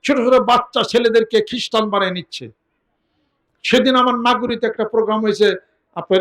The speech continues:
ইয়া গাজীপুর, ওই এলাকা দাহিন্দি, দাহিন্দি,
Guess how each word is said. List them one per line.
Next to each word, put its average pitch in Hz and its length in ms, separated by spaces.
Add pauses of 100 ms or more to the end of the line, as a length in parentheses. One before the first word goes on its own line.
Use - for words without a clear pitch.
ইয়া 214 280 (920)
গাজীপুর, 220 460 (720)
ওই 208 140
এলাকা 220 440
দাহিন্দি, 185 520
দাহিন্দি, 170 540